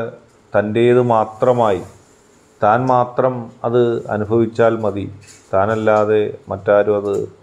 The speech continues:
അറിയണ്ട എന്ന് കരുതുകയാണ്. പലപ്പോഴും നിങ്ങളോടത് പങ്കുവെക്കാനായിട്ട് ആഗ്രഹിക്കാറുണ്ട്. എങ്കിലും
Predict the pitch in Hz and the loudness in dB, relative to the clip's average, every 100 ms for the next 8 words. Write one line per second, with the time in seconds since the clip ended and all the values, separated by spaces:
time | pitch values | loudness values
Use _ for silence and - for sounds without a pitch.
0 | 95 95 104 104 101 98 - 95 95 98 | -6 -2 -2 -2 -2 -2 -2 -8 -6 -4
1 | 90 90 90 87 - - _ _ _ _ | -2 -2 -4 -4 -8 -20 _ _ _ _
2 | _ _ _ 98 98 101 113 120 107 110 | _ _ _ 0 0 2 2 2 0 2
3 | 113 120 120 120 117 117 - 110 110 117 | 4 6 4 0 -4 -6 -6 -4 2 2
4 | 110 113 110 110 107 104 98 98 95 95 | 2 0 2 2 2 0 0 0 -4 0
5 | 92 92 82 82 - _ _ _ _ _ | 0 0 -4 -10 -18 _ _ _ _ _
6 | _ _ - 98 101 107 107 | _ _ -6 -4 0 2 0